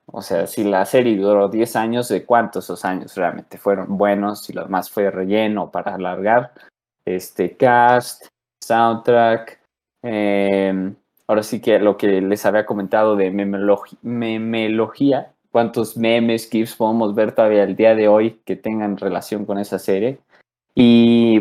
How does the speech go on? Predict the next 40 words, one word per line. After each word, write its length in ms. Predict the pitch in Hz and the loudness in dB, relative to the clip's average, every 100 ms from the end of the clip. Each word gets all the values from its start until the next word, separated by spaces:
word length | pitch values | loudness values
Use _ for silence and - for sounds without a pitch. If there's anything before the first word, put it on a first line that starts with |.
| 107 | 2
pues, 420 | 120 113 113 - 82 | 2 2 2 -6 0
ahora 140 | 127 | 0
sí 160 | 135 131 | 0 0
que 100 | 123 | 0
legítimamente 800 | 107 127 131 127 113 113 120 117 | 0 -4 -2 -2 0 -2 -4 -6
sean, 600 | - 110 110 110 117 123 _ _ _ _ _ | -4 -2 -2 -4 -8 -12 _ _ _ _ _
sean 340 | - 107 110 110 | -4 -2 0 -2
de 100 | 90 | -2
risa, 460 | 101 123 127 - | -2 -2 -4 -8
¿me 80 | - | -12
entiendes? 340 | - 113 107 110 | -6 -4 -2 -4
O 100 | 104 | 0
sea, 160 | 98 | 0
porque 280 | 107 - 123 | -2 -2 0
una 180 | 127 123 | 2 0
sitcom, 640 | - 123 - 120 123 135 - - _ _ _ | 0 -4 2 0 0 -6 -14 -20 _ _ _
si 120 | - 117 | 0 2
bien 200 | 120 127 | 4 6
puede 180 | 131 123 | 4 4
tener 300 | 110 113 113 | 0 0 0
elementos 540 | 107 113 113 117 104 | 0 -2 -4 -6 -4
de 80 | 101 | -2
drama, 420 | 113 117 113 110 | 2 2 2 -2
emocionales, 680 | 104 95 - 107 104 117 123 | -4 -6 -4 -2 0 -2 -4
pues 240 | - 101 | -12 -6
la 140 | 101 95 | 0 2
ves 240 | 113 127 | 2 -2
para 380 | - 117 - - _ _ _ | -4 -4 -4 -8 _ _ _
reírte, 560 | 107 87 104 143 135 | -2 0 2 0 2
la 120 | 101 104 | 2 4
ves 200 | 117 123 | 2 -2
en 100 | 120 | -2
un 100 | 120 | -2
momento 420 | 117 113 110 120 | -2 -4 -4 -6
en 100 | 110 | -6
que 220 | - 98 | -4 -4
tal 240 | 92 101 113 | -2 -2 0
vez 160 | 120 | -2
necesitas 600 | 98 95 101 98 104 117 - | -6 -6 -8 0 0 0 -2
eso. 300 | 127 - | -4 -4